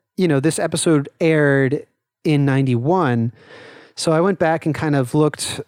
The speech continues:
uh, tried to f-, try to find more about his history. And in fact, on Wikipedia, under his entry, under the, um, subject, "Other controversial statements," uh,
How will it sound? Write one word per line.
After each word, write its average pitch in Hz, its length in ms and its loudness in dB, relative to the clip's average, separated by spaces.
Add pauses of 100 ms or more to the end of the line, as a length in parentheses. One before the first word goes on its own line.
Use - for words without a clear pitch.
uh, 131 540 0
tried 196 200 -2
to 165 60 -2
f-, - 140 -16
try 202 160 -2
to 175 60 -2
find 156 180 0
more 139 160 2
about 127 240 0
his 117 140 -4
history. 123 640 -2 (200)
And 170 340 0 (140)
in 160 140 -2
fact, - 560 -4 (440)
on 170 160 0
Wikipedia, 156 1040 0
under 143 600 2
his 135 720 -2 (120)
entry, 151 480 2
under 135 260 0
the, 127 260 0
um, 120 440 0 (320)
subject, 135 680 -2 (360)
"Other 165 280 2
controversial 143 760 0
statements," 160 680 -2 (400)
uh, 127 380 0